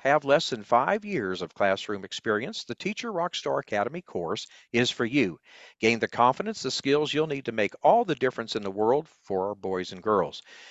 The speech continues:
Enroll now at T R A dot teacher classroom resources dot com. I believe you can transform yourself into becoming a truly great teacher. It just takes the right tools and the right approach.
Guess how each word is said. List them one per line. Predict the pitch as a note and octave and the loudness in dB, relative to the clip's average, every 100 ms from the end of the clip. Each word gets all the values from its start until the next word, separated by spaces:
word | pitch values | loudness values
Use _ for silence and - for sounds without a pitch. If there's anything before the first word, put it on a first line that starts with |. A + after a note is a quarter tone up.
| - | -6
Enroll | G#2+ A2+ C3 A3 | 0 2 6 6
now | A3+ F3 G#2 F2+ | 4 2 2 0
at | B2 - | 0 -2
T | - F#3 A3+ | -2 -2 -2
R | - E3 D3+ - | 0 4 4 2
A | A#2 A2+ | -2 -2
dot | G2+ F#2+ E2 - | -2 0 0 -2
teacher | - G#2+ A#2+ | -4 -4 -4
classroom | A2+ G#2 G#2 - A#2+ | 0 2 2 0 -6
resources | B2 A2+ F2+ F#2+ E2+ F2+ E2+ | -4 -4 -4 -4 -6 -6 -8
dot | F2+ D#2+ - | -4 -6 -6
com. | - A2+ D#2+ C#2 _ - - - | -6 -4 -4 -10 _ -20 -14 0
I | G#2+ | 2
believe | F#2+ A#2+ D#3 | 2 0 0
you | D#3 | -4
can | C3+ | -10
transform | A2 A2+ G2 - A#2+ A2+ | -8 -4 -4 -6 -6 -6
yourself | G#2 - A#2+ E3 - | -6 0 2 4 2
into | G#2 F#2 | -8 -10
becoming | E2 F2 A2 A#2 A2 | -12 -6 -4 -4 -6
a | F2 | -8
truly | F2+ - A#2+ F#2 | -8 -4 -4 -4
great | E2 F2+ B3 - | -4 0 0 0
teacher. | A2+ F#2+ - A#3+ - - - - | -6 -4 -4 -4 -6 -20 -12 -6
It | B2+ | -2
just | E4 D#4+ - | 0 0 0
takes | G3 F#3 | -2 -2
the | C#3 | -2
right | A#2 D3 F#3+ | 2 2 0
tools | - A2+ F#2+ G2 - - - | -2 0 0 -4 -8 -8 -2
and | G#2 | 0
the | F#2 | 0
right | E2+ E2 | -2 -4
approach. | - - F2+ D2 - - | -4 0 0 0 -12 -16